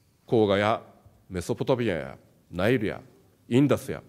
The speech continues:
というところでありましたが、文明の中心はギリシャ、ローマから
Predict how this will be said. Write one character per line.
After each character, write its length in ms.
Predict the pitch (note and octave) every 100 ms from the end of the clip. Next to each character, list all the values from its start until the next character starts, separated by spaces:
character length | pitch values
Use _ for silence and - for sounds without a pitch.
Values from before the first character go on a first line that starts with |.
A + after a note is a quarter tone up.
| _ _ _ _ -
と 100 | C#3
い 60 |
う 60 | D3
と 80 | C#3+
こ 80 |
ろ 80 | D#3+
で 80 | C#3
あ 40 |
り 100 | G#2+
ま 80 | D3
し 80 | D3
た 80 | F#2+
が、 180 | D2 - - _ _ _ - _
文 300 | C3 G3 G#3
明 200 | G3+ G3
の 120 | F#3+ F#3
中 220 | F3+ F3
心 240 | F#3 F3
は 240 | F#3 E3+ D#3+ - -
ギ 140 | A2+ D3+
リ 100 | D#3
シ 120 | -
ャ、 100 | G#2+
ロ 220 | A2 E3+
ー 20 |
マ 100 | D3
か 100 | -
ら 160 | D#2 D#2+